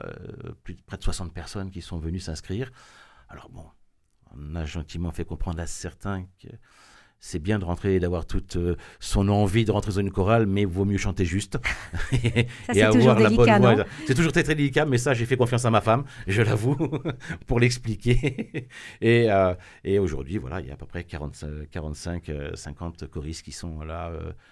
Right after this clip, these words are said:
Speaker 1: depuis le début et qui, euh, aujourd'hui ont travaillé sur, euh, bah, douze chants qu'on a vraiment repris complètement pour les, les amener dans un message, euh, complet de la période de Pâques, hein. Il y a, il y aura trois thèmes de quatre chants, euh, qui parleront de Jésus, euh,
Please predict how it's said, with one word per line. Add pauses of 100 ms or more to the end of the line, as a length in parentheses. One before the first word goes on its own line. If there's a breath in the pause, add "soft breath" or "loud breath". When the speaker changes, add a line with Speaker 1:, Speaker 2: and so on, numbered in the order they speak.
(160 soft breath)
Speaker 1:
depuis
le
début (340 soft breath)
et
qui,
euh, (420)
aujourd'hui
ont
travaillé
sur,
euh, (320 soft breath)
bah,
douze
chants (100)
qu'on
a
vraiment
repris
complètement (540 soft breath)
pour
les,
les
amener
dans
un
message,
euh,
complet (480 soft breath)
de
la
période
de
Pâques,
hein.
Il
y
a, (120)
il
y
aura
trois
thèmes
de
quatre
chants, (520 soft breath)
euh,
qui
parleront
de
Jésus,
euh,